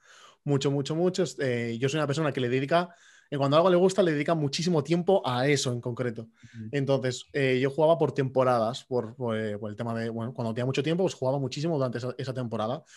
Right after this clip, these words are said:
Speaker 1: Ahora estaba dos meses jugándolo mucho y después tres meses que no lo tocaba. Y así iba hasta que llegó la pandemia, ¿vale? Hasta que llegó el coronavirus,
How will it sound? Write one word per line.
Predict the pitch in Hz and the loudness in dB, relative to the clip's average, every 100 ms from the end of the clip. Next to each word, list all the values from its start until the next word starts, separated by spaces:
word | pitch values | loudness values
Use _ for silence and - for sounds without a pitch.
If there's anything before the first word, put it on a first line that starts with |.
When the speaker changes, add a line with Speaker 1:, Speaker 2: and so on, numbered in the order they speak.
| - - | -12 -4
Speaker 1:
Ahora | 131 | -2
estaba | 139 131 | 0 0
dos | 131 143 | 0 0
meses | 135 135 | -2 -2
jugándolo | 139 139 139 | -2 0 0
mucho | 156 185 214 | 0 0 0
y | |
después | 170 127 127 | 0 -2 -4
tres | 139 131 | -4 -2
meses | 135 156 135 | -2 -4 -6
que | - | -8
no | 120 | -6
lo | 120 | -4
tocaba. | 113 107 110 147 _ _ - - _ - | -4 -2 -4 -8 _ _ -20 -20 _ -2
Y | 139 | 0
así | 127 - 175 190 | 0 2 2 4
iba | 208 240 233 _ _ - | 4 2 -4 _ _ -4
hasta | 143 - 147 | -2 -2 -2
que | 143 | 0
llegó | 135 131 | 2 4
la | 139 | 2
pandemia, | 131 113 104 101 101 - _ _ - | 0 -4 -4 -6 -10 -14 _ _ -8
¿vale? | 113 127 | -6 -4
Hasta | 123 117 | -6 -8
que | |
llegó | 113 110 110 | -6 -4 -4
el | 107 101 | -4 -6
coronavirus, | 113 107 107 107 143 | -6 -4 -6 -8 -10